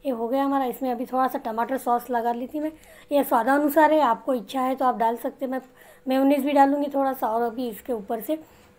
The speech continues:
चीज़ को अच्छे से फिल कर देंगे पूरा अच्छे से। देखिए इस तरह से मैं पूरा चीज़ को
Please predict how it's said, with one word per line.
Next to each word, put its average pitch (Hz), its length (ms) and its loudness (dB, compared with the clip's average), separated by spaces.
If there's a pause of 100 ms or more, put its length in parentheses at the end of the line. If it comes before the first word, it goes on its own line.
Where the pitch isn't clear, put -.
(120)
चीज़ 302 320 -2
को 311 100 0
अच्छे 254 440 -2
से 320 240 0 (280)
फिल 269 240 0
कर 208 200 -4
देंगे 170 360 -12 (420)
पूरा 311 140 6
अच्छे - 240 -2
से। 240 100 -8
देखिए 233 340 -4
इस 240 140 -8
तरह 226 160 -6
से 233 160 -8
मैं 233 140 -6
पूरा 269 300 -4
चीज़ 233 340 -10
को 277 140 -8